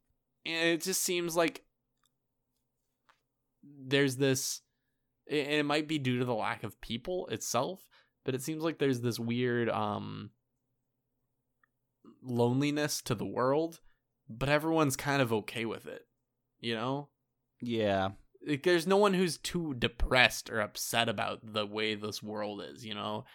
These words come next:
Speaker 1: Everyone just seems very complacent with how things are, and no one seems to be wanting to do this, like, like, "L-, listen, we gotta, like, uh, you know, we gotta reclaim this kind of area and, you know,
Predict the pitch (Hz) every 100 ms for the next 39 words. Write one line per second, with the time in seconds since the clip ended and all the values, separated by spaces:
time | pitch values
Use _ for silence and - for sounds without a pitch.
0 | - - 135 151 147 131 127 139 127 110
1 | 120 113 - 104 - 101 107 - - -
2 | _ _ 101 - 107 107 107 104 101 101
3 | 113 127 131 _ _ _ 117 113 131 139
4 | 131 - 131 - 117 110 107 113 104 117
5 | 98 110 110 107 104 107 104 104 - 107
6 | 101 - _ _ - 113 - - 113 117
7 | 113 131 120 107 107 135 127 113 110 107
8 | - _ _ _ _ _ _ _ - -
9 | - - 139 127 123 127 123 120 113 -
10 | 127 127 117 110 - - 123 107 - 110
11 | 123 113 107 104 104 - 104 104 101 104
12 | 101 - 110 110 101 101 101 101